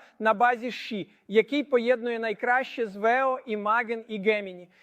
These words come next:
Інструмент, створений творчими людьми для творчих людей. Він натхненний тим магічним відчуттям,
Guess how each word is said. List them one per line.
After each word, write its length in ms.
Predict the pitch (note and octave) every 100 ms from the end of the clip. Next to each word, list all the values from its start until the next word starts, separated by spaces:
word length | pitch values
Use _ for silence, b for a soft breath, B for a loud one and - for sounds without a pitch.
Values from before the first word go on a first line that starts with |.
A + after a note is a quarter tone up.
| b
Інструмент, 720 | A#3 A#3 - A#3 A3+ B3+ D4+
створений 600 | _ - A3+ C4+ C4 A#3+
творчими 580 | A#3+ A#3 B3 A#3+ A#3+ G#3+
людьми 400 | G#3+ F#3 A3 C4 B3+ -
для 140 | G#3
творчих 520 | G3+ A3+ A#3 B3 -
людей. 380 | A3 G3 F3 B2 _ _ _ _ _ _ _ _ _ _ -
Він 260 | G3 C4 A#3+
натхненний 840 | B3 - - B3 D4 D4 C4 A#3
тим 240 | B3+ B3
магічним 680 | A3+ G#3+ A#3+ C#4+ - A#3 G#3+
відчуттям, 720 | G#3+ - A#3+ F3+ B3+ C#4+ C#4+